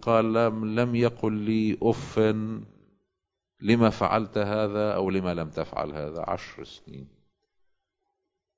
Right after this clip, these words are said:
هذه ما في منها بالدنيا، ما في منها. شو بيقول أنس؟ بيقول مرة من المرات، مع أنه كان بيشتغل شغلات بتطير ضبانات العقل، يعني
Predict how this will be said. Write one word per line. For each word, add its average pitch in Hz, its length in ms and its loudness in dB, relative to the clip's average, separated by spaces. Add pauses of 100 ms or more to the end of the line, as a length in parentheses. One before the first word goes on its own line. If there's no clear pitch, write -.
(420)
هذه 92 220 0
ما 101 120 4
في 101 160 -4
منها 82 280 -4
بالدنيا، 76 500 -8 (960)
ما - 60 -6
في - 180 -8
منها. 78 300 -8 (2250)
شو - 200 6
بيقول 165 300 12
أنس؟ 139 680 6
بيقول 165 240 6
مرة 160 340 10
من 151 60 4
المرات، 151 380 8
مع 143 180 8
أنه 160 160 4
كان 160 260 2
بيشتغل 160 420 4
شغلات 151 520 4
بتطير 143 400 6
ضبانات 104 500 6
العقل، 82 460 0
يعني 98 420 -12